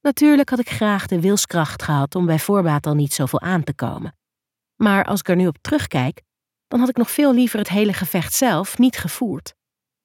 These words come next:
Dan had ik helemaal kunnen opgaan in die fantastische ervaring in Australië. Ik was zo graag wat liever voor mezelf geweest.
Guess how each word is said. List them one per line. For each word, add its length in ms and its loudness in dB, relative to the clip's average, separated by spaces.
Dan 140 2
had 140 0
ik 80 -4
helemaal 400 0
kunnen 280 -2
opgaan 480 -2
in 120 0
die 100 -2
fantastische 640 -4
ervaring 560 -2
in 120 -2
Australië. 600 -4
Ik 160 -4
was 200 2
zo 120 2
graag 600 -2
wat 240 -6
liever 640 2
voor 220 -2
mezelf 360 0
geweest. 500 -6